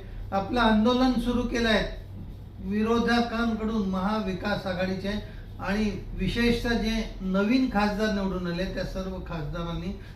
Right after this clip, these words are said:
जरांगे पाटलांना भेटी दिल्या आहेत आणि बीडचे जे सोनवणे निवडून आले, त्यांनी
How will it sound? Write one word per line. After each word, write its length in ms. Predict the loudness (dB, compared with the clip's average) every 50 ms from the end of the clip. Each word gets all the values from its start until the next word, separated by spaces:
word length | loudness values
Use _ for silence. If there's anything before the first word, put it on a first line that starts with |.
| -12 -8 -6 0
जरांगे 500 | 2 4 6 6 6 6 6 6 6 6
पाटलांना 580 | 4 4 2 2 2 2 2 2 4 4 4 4
भेटी 340 | 4 4 4 2 0 0
दिल्या 240 | 0 2 4 4 6
आहेत 320 | 6 4 2 0 -4 -8 -10 -10 -10 -10 -10 -10 -8 -4 0
आणि 280 | 0 2 2 0 -2 -4 -6 -8 -10 -8 -6 -4
बीडचे 440 | 0 4 6 6 6 4 4 2 0
जे 400 | 2 2 2 2 2 0 0 -2 0
सोनवणे 400 | 0 0 2 2 2 0 0 0
निवडून 360 | 0 0 0 0 0 0 0
आले, 420 | 0 0 0 -2 -2 -4 -6 -10 -14 -14 -14 -12 -12 -8 -4
त्यांनी 280 | 0 2 2 4 2